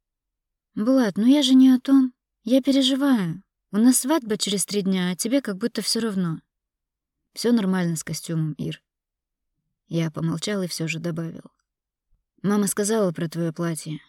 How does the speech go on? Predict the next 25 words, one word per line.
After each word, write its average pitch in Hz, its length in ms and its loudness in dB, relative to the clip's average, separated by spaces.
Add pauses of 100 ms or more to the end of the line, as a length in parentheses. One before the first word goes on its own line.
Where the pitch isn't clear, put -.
(200)
Хорошо, 180 360 -4
что 185 160 -6
с 165 120 -6
ним 165 160 -2
тоже 180 220 -6
все - 180 -8
в 151 80 -8
порядке». 165 600 -10 (680)
«О, 262 180 4
да», — 185 400 0 (240)
она 165 320 -2
улыбнулась. 160 640 -8 (240)
«Оно 254 300 6
идеально. 220 520 0 (680)
У 185 80 -4
нас 214 200 2
будет 214 280 -4
идеальная 220 540 0
свадьба. 175 560 -6 (540)
Самая 262 400 6
роскошная, 175 600 -2
как - 200 -8
я 202 80 -2
всегда 185 320 -4
мечтала. 170 580 -4